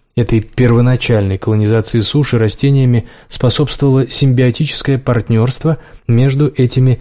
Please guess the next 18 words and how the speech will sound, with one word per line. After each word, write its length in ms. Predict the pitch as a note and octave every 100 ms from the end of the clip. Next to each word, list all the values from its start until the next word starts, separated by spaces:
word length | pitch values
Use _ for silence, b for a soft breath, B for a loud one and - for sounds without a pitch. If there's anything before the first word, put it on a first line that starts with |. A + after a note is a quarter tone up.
| B -
фотосинтетическими 1300 | C3 B2 G#2+ A#2 - G#2 C#3+ - - C3 B2+ B2+ -
эукариотами, 960 | B2+ B2 A2+ B2+ C3+ B2+ A2 G2 F2+ b b -
предковыми 480 | A#2 A2 - G#2 G#2
растениями, 580 | G#2 - B2 G#2+ F#2+ G2
и 160 | D3
грибами. 720 | D3+ E3 D3 G#2+ F#2+ F#2+ - _ _ _ _ _
И 80 | C3
до 60 | B2
сегодняшнего 640 | - E3 C#3 - B2+ A#2
дня 320 | G#2 A2+ C#3+
растительно-грибной 1120 | A#2 G2+ C#3+ C3 A#2 A2 G#2 A2 A2 A2+ G#2
симбиоз 580 | - A2 G2+ G#2 C3+ - B B B -
остаётся 680 | A2+ - A2+ C3+ - B2+ -
необходимым 800 | B2+ A#2+ - A2+ G2+ B2 C3
для 260 | G2+ G#2 A2+
завоевания 540 | G#2 G#2+ G2+ A2+ B2 G#2
растениями 580 | G2+ - B2+ B2+ B2
территорий 600 | - A2+ G#2 C3 D3 C#3+